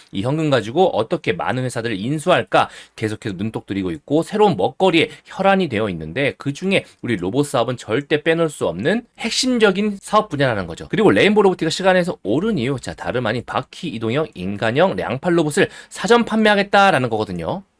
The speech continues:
물론 가격대는 아직 조금 있는 편입니다. 자, 연구용 플랫폼은 구천만 원, 그리고 상업용은 지금 일억 삼천만 원 정도 하고 있는데 가격대를 보고 바로 또 실망하시는 분들이 계실 거예요. 하지만 절대 그러실 필요가 없다라는 겁니다. 차츰차츰 가격대는 낮아질 수밖에 없고 더욱더 대중들이 필요로 하는 기능만 딱딱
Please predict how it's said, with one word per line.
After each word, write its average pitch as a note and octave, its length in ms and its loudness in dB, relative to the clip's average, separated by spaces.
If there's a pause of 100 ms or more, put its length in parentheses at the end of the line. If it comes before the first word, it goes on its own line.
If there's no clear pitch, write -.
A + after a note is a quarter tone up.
물론 C3 320 4
가격대는 F3 540 0
아직 G#2 160 -6
조금 D3 220 -4
있는 D#3 240 0
편입니다. F#2+ 480 -6
자, - 120 -10
연구용 C#3+ 440 0
플랫폼은 D#3+ 520 0
구천만 F3 460 -4
원, D#2+ 180 -12
그리고 F2 140 -6
상업용은 D#3 600 -2
지금 G2+ 160 -4
일억 D#3 200 -4
삼천만 F#3 440 -2
원 D3+ 80 0
정도 C3 200 -2
하고 C#3+ 140 0
있는데 F#2+ 380 0 (260)
가격대를 G3+ 480 4
보고 E3 160 2
바로 A#2 220 -2
또 - 100 -10
실망하시는 F#3 560 0
분들이 B2+ 220 -4
계실 G2+ 240 -10
거예요. F2 340 -2
하지만 B2 280 -2
절대 C3+ 340 -4
그러실 G2+ 320 -6
필요가 G#2 400 -4
없다라는 D#3 560 0
겁니다. D#2+ 400 -10
차츰차츰 G#3+ 580 0
가격대는 C3 440 -4
낮아질 G#2 500 -4
수밖에 C#3+ 400 -2
없고 F#3+ 500 -2
더욱더 D#3 320 0
대중들이 D#3 520 0
필요로 F#3 220 2
하는 E3 220 2
기능만 C3 440 -2
딱딱 - 400 -2